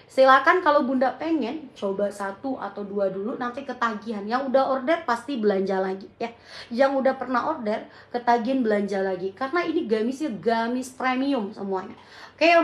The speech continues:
mau silakan. L D seratus sepuluh, satu tiga puluh, P B-nya satu empat puluh. Harganya tiga puluh lima ribu. Mau polos navy tiga lima, bahannya kaos screenshot satu, dua, tiga.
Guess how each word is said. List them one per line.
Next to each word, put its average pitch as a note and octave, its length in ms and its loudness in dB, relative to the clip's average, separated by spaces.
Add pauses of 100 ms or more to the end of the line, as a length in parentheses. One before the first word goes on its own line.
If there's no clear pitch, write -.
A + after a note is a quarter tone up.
mau G4 80 10
silakan. D#4+ 480 2 (320)
L E4 240 6
D F#4+ 80 6
seratus E4+ 400 4
sepuluh, D#4 240 -2
satu D#4 320 0
tiga C#4 320 -4
puluh, D4 400 -4
P C#4+ 160 -2
B-nya D4 240 -2
satu C#4+ 240 2
empat C4 320 0
puluh. A3+ 240 -2 (320)
Harganya E4 560 6
tiga D#4 320 4
puluh D#4 240 2
lima C#4+ 320 4
ribu. A3 320 -4 (320)
Mau D#4+ 480 6
polos D#4+ 480 8
navy F4 640 2
tiga B3 400 4
lima, C#4 480 0
bahannya C#4 480 4
kaos D4 320 6
screenshot C#4+ 400 -4
satu, D4+ 480 0
dua, B3 320 6
tiga. G3+ 320 -10